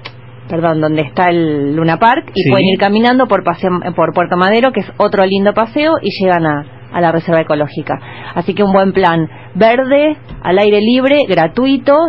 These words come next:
Speaker 1: y con un montón de opciones. Entren en la página de la reserva porque hay muchos horarios y hay que anotarse con tiempo y, y pueden ir a correr, andar en bici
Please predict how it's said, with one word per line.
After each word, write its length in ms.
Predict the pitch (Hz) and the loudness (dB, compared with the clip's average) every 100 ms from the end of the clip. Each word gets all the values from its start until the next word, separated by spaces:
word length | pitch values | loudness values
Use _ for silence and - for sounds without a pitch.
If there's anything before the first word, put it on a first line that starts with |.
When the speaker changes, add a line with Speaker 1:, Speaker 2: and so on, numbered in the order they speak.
| - | -2
Speaker 1:
y 100 | 196 | -2
con 200 | 185 190 | 0 2
un 80 | 214 | 2
montón 320 | 208 208 208 | 2 2 2
de 80 | 196 | 0
opciones. 460 | 180 190 165 160 | 0 0 0 0
Entren 280 | 190 185 190 | 0 0 0
en 100 | 180 | 2
la 120 | 175 | 2
página 340 | 185 190 196 185 | 0 -2 0 2
de 60 | |
la 120 | 185 | 2
reserva 460 | 180 180 214 196 175 | 2 0 0 0 0
porque 220 | 156 147 | -2 -4
hay 60 | 147 | 0
muchos 360 | 160 165 170 | 0 -2 -2
horarios 480 | 180 185 190 165 151 - | 0 2 2 0 -4 -4
y 100 | - | -2
hay 120 | 165 | -2
que 100 | 165 | 0
anotarse 540 | 165 175 180 185 170 185 | 0 0 0 -2 -2 -2
con 200 | 175 190 | 0 0
tiempo 440 | 233 240 247 285 - - - - - | 0 0 2 0 -2 -16 -16 -18 -4
y, 480 | 180 170 151 151 151 | -2 0 -2 -6 -8
y 100 | - | -6
pueden 260 | 170 175 170 | -2 0 2
ir 120 | 175 | 0
a 80 | 170 | 0
correr, 400 | 170 170 202 233 | 0 2 2 2
andar 320 | 214 175 160 | 2 0 -2
en 120 | - 175 | -2 0
bici 340 | 208 196 | 0 -2